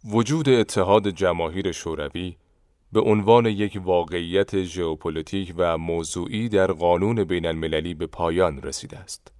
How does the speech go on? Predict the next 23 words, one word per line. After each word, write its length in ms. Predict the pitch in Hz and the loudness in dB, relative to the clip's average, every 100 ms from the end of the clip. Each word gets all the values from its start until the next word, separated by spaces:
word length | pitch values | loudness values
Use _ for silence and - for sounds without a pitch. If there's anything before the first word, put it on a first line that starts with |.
| _ _ _ 160 | _ _ _ -2
این 140 | 170 | 2
جمله 580 | 139 135 123 120 120 117 | 4 4 4 4 4 2
پایان 640 | - 90 85 87 107 110 | -2 -2 0 4 4 2
کار 240 | - 92 92 | 0 -2 0
یه 280 | 90 90 | 0 0
امپراتوری 680 | 82 78 82 78 - 82 87 | -2 -4 -4 -4 -4 -8 -6
بود 220 | 104 101 | -6 -8
که 300 | - 95 95 - - _ _ | -2 0 0 -2 -20 _ _
برای 280 | 98 110 117 | 0 2 0
هفتاد 640 | 98 92 - - 107 110 | 0 0 0 0 2 2
سال 400 | - - 101 95 | 0 2 2 2
شر 360 | 85 - 107 127 | -4 -2 0 0
رو 380 | 113 117 113 107 | -2 -2 -2 0
در 220 | 95 87 | 0 0
جهان 460 | 78 87 80 90 | -2 -2 -2 -4
گستروند 680 | 85 85 - - 82 110 110 | -4 -8 -8 -4 0 0 0
و 160 | 110 107 - - _ _ - | -2 -2 -10 -20 _ _ 0
ده 300 | 117 131 117 | 2 2 0
میلیون 580 | 107 95 92 104 107 85 | 0 0 0 2 0 2
جان 360 | 104 123 113 | 4 4 4
بیگناه 500 | 92 90 90 87 87 | 0 0 2 4 2
رو 60 | 80 | 0
گرفت. 500 | - - - - | -10 -12 -20 -20